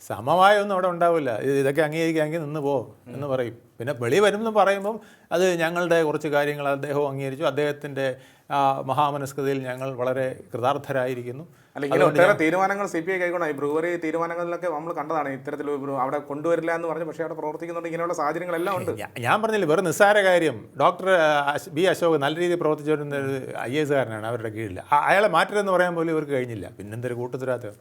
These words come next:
Speaker 2: അല്ല, ഇറങ്ങി
Speaker 1: ഇവര്
Speaker 2: വരാൻ
Speaker 1: പറയുന്നത്
Speaker 2: കഴിയുമോ ഈ പറഞ്ഞ പോലെ ഒരു മന്ത്രിയെ രാജിവെപ്പിക്കുക, അല്ലെങ്കിൽ ഒരു നിസ്സഹകരണം പ്ര-, പ്രഖ്യാപിക്കുക? അതൊക്കെ നടക്കുന്ന കാര്യമാണോ?
Speaker 1: എങ്ങനെ നടക്കാൻ?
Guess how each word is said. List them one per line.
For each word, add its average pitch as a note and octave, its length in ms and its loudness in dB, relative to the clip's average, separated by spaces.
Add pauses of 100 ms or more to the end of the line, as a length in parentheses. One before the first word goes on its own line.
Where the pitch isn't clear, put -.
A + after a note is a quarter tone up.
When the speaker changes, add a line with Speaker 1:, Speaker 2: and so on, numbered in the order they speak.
(220)
Speaker 2:
അല്ല, E3 120 2
ഇറങ്ങി C#3+ 200 6
Speaker 1:
ഇവര് C#3 120 6
Speaker 2:
വരാൻ E3 100 8
Speaker 1:
പറയുന്നത് F3+ 260 6
Speaker 2:
കഴിയുമോ C#3 240 0
ഈ B2+ 160 -6
പറഞ്ഞ B2+ 240 0
പോലെ B2+ 260 0
ഒരു D#3 380 2
മന്ത്രിയെ D#3+ 320 2
രാജിവെപ്പിക്കുക, C3+ 680 0
അല്ലെങ്കിൽ B2+ 400 -4 (280)
ഒരു C#3 80 -6
നിസ്സഹകരണം D3 500 0
പ്ര-, C3+ 240 -4
പ്രഖ്യാപിക്കുക? B2+ 520 -6
അതൊക്കെ F3+ 280 -4
നടക്കുന്ന D#3 360 -6
കാര്യമാണോ? A2+ 480 -8 (100)
Speaker 1:
എങ്ങനെ A2 300 -4
നടക്കാൻ? G#2+ 400 -6